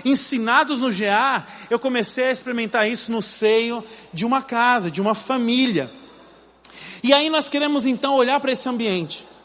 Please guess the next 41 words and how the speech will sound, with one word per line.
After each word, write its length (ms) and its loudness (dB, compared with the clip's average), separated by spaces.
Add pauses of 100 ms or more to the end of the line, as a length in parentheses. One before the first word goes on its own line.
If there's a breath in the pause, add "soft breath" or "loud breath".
Por 220 4
quê? 320 2 (480 loud breath)
Porque 480 2 (160)
não 220 2
é 180 4
somente 520 0
a 80 2
casa 320 2
do 140 -2
Nelson 560 0
e 60 -4
não 160 0
é 40 0
somente 420 -2
a 40 2
casa 260 2
do 160 0
Júnior 300 0
Portela 560 2 (300 loud breath)
que 100 -2
foram 320 0
escolhidas 720 0
por 200 -4
Deus 420 0 (220 loud breath)
para 160 2
formar 400 0
discípulos. 800 -8 (540 loud breath)
Nós 380 4
estamos 400 0
reunidos 360 0
aqui 240 0
hoje 220 2
porque 180 -4
nós 180 -2
acreditamos 540 -2
como 160 -4
igreja 340 0
que 160 -4
as 220 0
nossas 580 -2
casas, 760 -2